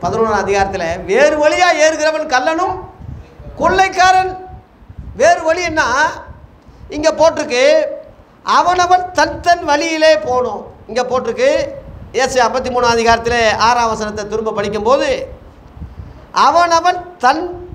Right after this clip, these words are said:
தன் வழியிலே போனோம்." தன் தன் வழி. இன்னைக்கு உள்ள ஊழியக்காரனே,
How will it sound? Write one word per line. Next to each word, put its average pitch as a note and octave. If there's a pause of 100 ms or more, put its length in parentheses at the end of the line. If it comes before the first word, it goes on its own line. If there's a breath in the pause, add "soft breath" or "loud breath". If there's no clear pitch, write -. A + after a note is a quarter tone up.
தன் C#4
வழியிலே A#3
போனோம்." D#3+ (520)
தன் C#4
தன் G#3+
வழி. D#3 (160)
இன்னைக்கு B3+
உள்ள C#4+
ஊழியக்காரனே, C4+